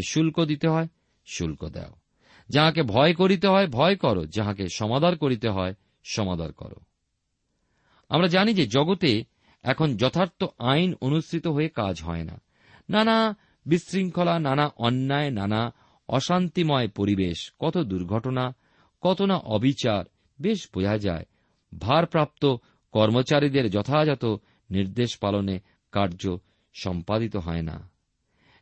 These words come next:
নির্দেশ রয়ে যায় নির্দেশের মতোই। কার্যকারীগণ তাদের রুচি, ইচ্ছা, সুবিধা অনুযায়ী কাজ করে। প্রকৃত অসুবিধাটা মানুষের হৃদয়। সমস্যা থেকে যায়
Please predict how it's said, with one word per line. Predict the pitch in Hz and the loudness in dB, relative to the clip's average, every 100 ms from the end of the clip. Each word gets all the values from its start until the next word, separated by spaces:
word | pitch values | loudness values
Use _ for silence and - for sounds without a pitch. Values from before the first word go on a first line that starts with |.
| 127 | 0
নির্দেশ | 165 170 202 196 | 2 4 2 2
রয়ে | 170 180 | 2 2
যায় | 170 175 156 - _ - | 4 2 2 -4 _ 0
নির্দেশের | 120 120 156 202 196 | 0 2 0 2 2
মতোই। | 120 95 90 90 107 _ _ _ | 0 -2 -6 -6 -14 _ _ _
কার্যকারীগণ | - 113 107 113 107 101 101 92 - _ - | -2 -2 0 -2 0 2 0 -2 -6 _ -2
তাদের | 113 110 107 | 2 4 4
রুচি, | 107 147 - 160 160 - _ _ | 4 0 0 -4 -4 -10 _ _
ইচ্ছা, | 143 165 - 165 156 - | -2 -2 -4 0 0 0
সুবিধা | 135 147 156 | -2 2 2
অনুযায়ী | 139 143 135 95 - _ - | 2 0 0 0 -4 _ -6
কাজ | 90 85 | -6 -6
করে। | - 85 85 104 _ _ _ _ _ _ _ _ _ | -8 -10 -10 -16 _ _ _ _ _ _ _ _ _
প্রকৃত | - 214 262 262 220 - _ - | 0 2 2 2 2 -2 _ -2
অসুবিধাটা | 123 - 208 214 214 147 113 - _ | -2 0 -2 2 2 2 0 -4 _
মানুষের | - 110 127 120 127 90 | 0 2 2 2 2 2
হৃদয়। | 98 95 87 82 101 _ _ _ _ _ _ _ | 2 2 0 -4 -14 _ _ _ _ _ _ _
সমস্যা | - 165 190 190 180 | 0 4 4 4 0
থেকে | 165 139 151 | -2 -2 0
যায় | 143 131 87 | 2 4 2